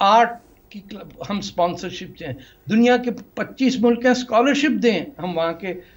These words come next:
लोगों को आर्ट और architecture को। कब तक ताजमहल के चक्कर में लगे रहेंगे? जरा उससे नीचे भी तो जाइए ना, थोड़ा सा को फो-, दो चार फोर्ट भी दिखा दीजिए, बस खत्म है, वहीं जाके फंस जाते हैं।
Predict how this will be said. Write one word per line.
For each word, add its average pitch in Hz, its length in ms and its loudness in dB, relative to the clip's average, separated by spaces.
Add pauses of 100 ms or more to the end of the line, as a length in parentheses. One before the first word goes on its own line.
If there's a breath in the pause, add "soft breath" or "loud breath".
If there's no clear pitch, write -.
(140)
लोगों 185 260 0
को 190 200 -6
आर्ट 170 280 2
और 160 340 -2
architecture 143 680 -6
को। 214 80 -6
कब 220 280 -8
तक 262 80 4
ताजमहल 247 560 2
के 247 160 -8
चक्कर 214 300 -10
में 196 140 -8
लगे 175 200 -6
रहेंगे? 175 280 -4
जरा 247 180 4
उससे 247 240 0
नीचे 208 320 -2
भी 240 100 -2
तो 269 120 -2
जाइए 147 340 0
ना, 156 220 -10 (1080)
थोड़ा 190 240 6
सा 247 140 -2
को 262 160 -2
फो-, 160 500 -8
दो 170 140 -2
चार 214 160 2
फोर्ट 175 280 0
भी 180 160 -4
दिखा 185 280 2
दीजिए, 147 300 -4
बस 208 280 -8
खत्म 165 280 -4
है, - 200 -12 (280 loud breath)
वहीं 165 260 -2
जाके 180 300 2
फंस 165 220 -6
जाते 190 340 -4
हैं। 285 160 -12